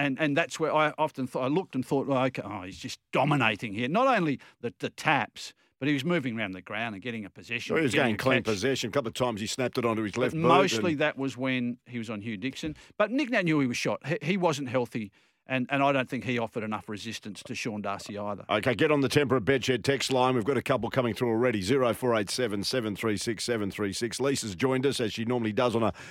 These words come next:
Speaker 2: Monday, to give us her thoughts on, uh, the round that's just gone. Hey, Lisa, how you going?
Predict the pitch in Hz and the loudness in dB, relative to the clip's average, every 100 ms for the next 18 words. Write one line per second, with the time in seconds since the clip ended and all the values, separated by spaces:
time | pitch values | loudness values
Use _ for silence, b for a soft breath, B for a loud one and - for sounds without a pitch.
0 | B B 143 180 185 190 185 165 165 180 | B B 4 4 4 4 4 2 2 2
1 | 170 131 160 233 170 - 185 247 - - | 2 2 4 2 2 2 4 4 0 -2
2 | 160 151 165 156 151 143 113 120 139 135 | 0 4 4 4 4 4 2 2 4 4
3 | 131 123 143 139 127 113 - 131 107 101 | 4 4 4 4 4 0 0 -2 0 2
4 | 117 101 95 160 135 143 160 135 135 117 | 4 4 4 4 4 2 2 2 2 2
5 | 127 110 82 | 4 2 0